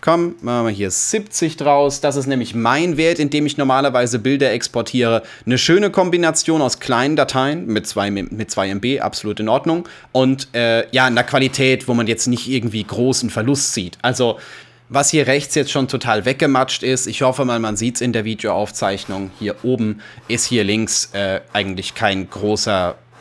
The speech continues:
Unterschied im Vergleich zum Original. Gut. Jetzt, äh, machen wir mal die Variante noch mit hundert auf der Nummer vier. Ja, ist okay.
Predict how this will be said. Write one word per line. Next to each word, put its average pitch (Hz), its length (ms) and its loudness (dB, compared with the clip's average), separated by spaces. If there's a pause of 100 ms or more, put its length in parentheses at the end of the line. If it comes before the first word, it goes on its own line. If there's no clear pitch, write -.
(240)
Unterschied 107 500 -2
im 98 120 -8
Vergleich 87 340 -4
zum - 140 -12
Original. 95 460 -2 (340)
Gut. - 260 0 (400)
Jetzt, - 540 -2
äh, 120 320 0 (100)
machen 135 460 -2
wir 143 80 0
mal 131 160 -2
die 123 100 -4
Variante 123 460 2
noch 123 180 2
mit 117 200 -4
hundert 127 800 0 (1200)
auf 120 240 -4
der 123 100 -4
Nummer 120 280 -2
vier. 135 460 -2 (600)
Ja, 123 360 0
ist 95 160 -12
okay. 131 420 -4